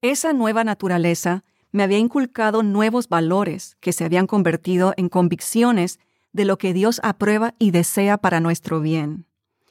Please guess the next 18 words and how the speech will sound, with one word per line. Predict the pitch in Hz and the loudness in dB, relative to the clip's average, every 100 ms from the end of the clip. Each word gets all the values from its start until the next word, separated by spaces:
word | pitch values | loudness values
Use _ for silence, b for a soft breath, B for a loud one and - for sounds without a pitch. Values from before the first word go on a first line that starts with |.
| _ _ _ _ | _ _ _ _
Fue | 262 262 | -2 -2
así | 262 285 | -2 -6
como, | 240 233 214 214 214 | -2 0 2 2 0
al | 196 | 0
dejar | 185 185 214 220 | 0 0 0 0
de | 233 | 0
pretender | 185 - 180 185 190 | 0 0 2 2 0
ser | - - 208 196 - | -2 -2 0 0 -2
lo | 190 180 170 | 0 0 0
que | - 170 | -2 -2
no | 180 196 | 0 2
era, | 196 180 180 - _ _ _ | 2 0 -2 -6 _ _ _
descubrí | 180 190 - 190 196 226 262 - | 0 0 0 0 4 2 0 -4
quién | 214 190 | 0 2
era | 180 175 | 2 2
yo | 170 175 | 2 2
en | 180 | 2
realidad. | 185 175 160 143 - | 2 2 0 -2 -6